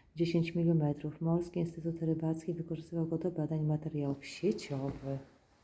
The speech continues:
To nie wiem, czy badał po prostu wytrzymałość tych materiałów sieciowych. Tutaj też jest jakieś urządzenie.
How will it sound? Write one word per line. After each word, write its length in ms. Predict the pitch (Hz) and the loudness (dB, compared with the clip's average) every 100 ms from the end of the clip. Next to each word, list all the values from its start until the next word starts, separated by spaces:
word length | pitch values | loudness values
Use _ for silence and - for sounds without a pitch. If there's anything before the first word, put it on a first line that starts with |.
| _ _ _ _ _ _ _ _ _ _ _ _ | _ _ _ _ _ _ _ _ _ _ _ _
To 100 | - | -4
nie 140 | 175 165 | 2 4
wiem, 160 | 160 | 4
czy 120 | 160 | 2
badał 480 | 170 175 170 170 165 | 0 2 4 4 2
po 140 | 165 175 | 2 -2
prostu 340 | 175 170 151 | -4 -6 -6
wytrzymałość 840 | 135 - - 165 151 156 202 - | -8 -8 -6 -4 -2 -2 -4 -6
tych 240 | - 208 214 | -8 -4 -2
materiałów 640 | 196 202 196 196 190 - | -2 -4 -4 -2 -2 -6
sieciowych. 680 | - 196 - 196 185 190 190 - _ _ _ _ _ _ _ _ _ _ _ _ - _ _ _ _ _ _ | -8 -8 -8 -10 -10 -10 -12 -16 _ _ _ _ _ _ _ _ _ _ _ _ -20 _ _ _ _ _ _
Tutaj 260 | - 165 151 | -14 -8 -6
też 220 | - 175 | -6 -10
jest 140 | 196 208 | -10 -10
jakieś 360 | - - - | -12 -14 -10
urządzenie. 1040 | 196 185 185 185 185 185 180 180 185 185 | -8 -6 -6 -6 -6 -6 -6 -4 0 0